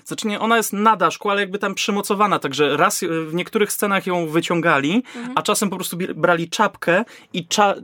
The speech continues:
Speaker 1: i czapką jakby tym daszkiem, e,
Speaker 2: Aha.
Speaker 1: przecinali głowę, ten twarz, albo po prostu machali tą, tą czapką i,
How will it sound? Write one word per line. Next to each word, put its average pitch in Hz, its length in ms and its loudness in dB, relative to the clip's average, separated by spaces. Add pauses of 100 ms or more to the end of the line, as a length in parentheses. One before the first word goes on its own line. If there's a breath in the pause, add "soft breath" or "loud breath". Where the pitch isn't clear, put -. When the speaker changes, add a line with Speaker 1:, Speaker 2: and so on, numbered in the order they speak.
Speaker 1:
i 170 120 -8
czapką 147 560 2
jakby 147 400 0
tym 160 220 -2
daszkiem, 147 800 0
e, 143 40 2
Speaker 2:
Aha. 139 200 2
Speaker 1:
przecinali 151 420 0
głowę, 165 460 0 (240 loud breath)
ten 127 220 -2
twarz, 185 380 0
albo 170 320 2
po 170 80 -4
prostu 180 560 -2
machali 180 440 0
tą, 139 380 0
tą 147 160 -2
czapką 180 500 2 (300 loud breath)
i, 175 320 -2